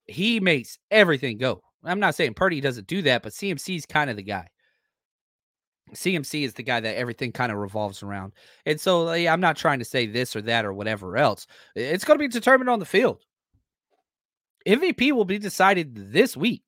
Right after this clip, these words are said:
That's all there is to it. I, I mean, I mean, we're, we're gonna figure it out. <laughs> You, we're gonna figure it out this week.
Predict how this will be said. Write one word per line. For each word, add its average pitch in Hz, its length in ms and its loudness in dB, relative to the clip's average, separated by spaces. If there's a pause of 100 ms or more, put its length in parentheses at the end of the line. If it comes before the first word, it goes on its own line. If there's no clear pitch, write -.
(1080)
That's 262 160 0
all 285 140 10
there 202 160 4
is 175 160 0
to 233 200 0
it. - 100 -4 (920)
I, 117 240 -2
I 135 40 2
mean, 139 140 -2
I 131 40 -2
mean, 131 280 -4 (1700)
we're, 127 160 -8
we're 139 160 -4
gonna 269 200 0
figure 247 340 -2
it 208 80 2
out. 233 300 4
<laughs> - 540 -20
You, 143 720 -6 (1400)
we're 160 200 0
gonna 208 180 2
figure 196 380 2
it 175 60 2
out 131 260 0 (100)
this 135 340 0
week. 120 300 -6